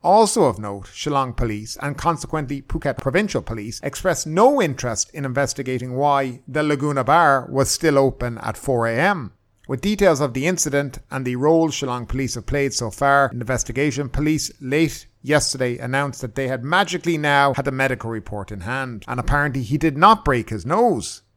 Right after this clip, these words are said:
He suffered no injuries, according to what he claimed, and then he claimed that he was drunk.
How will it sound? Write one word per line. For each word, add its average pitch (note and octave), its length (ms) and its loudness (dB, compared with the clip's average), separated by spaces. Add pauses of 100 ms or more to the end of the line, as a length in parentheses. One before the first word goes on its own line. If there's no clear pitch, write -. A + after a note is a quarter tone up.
He C#3+ 140 0
suffered E3 440 2
no E3+ 540 8 (120)
injuries, A#2+ 640 -4
according B2 460 0
to A#2 120 -4
what A2+ 160 -2
he A2+ 100 -6
claimed, G#2+ 500 -10
and B2 100 -2
then C#3+ 100 2
he C3+ 60 -4
claimed C3+ 360 -4
that B2+ 160 -4
he A#2+ 160 -4
was A2+ 260 -8
drunk. C3 540 0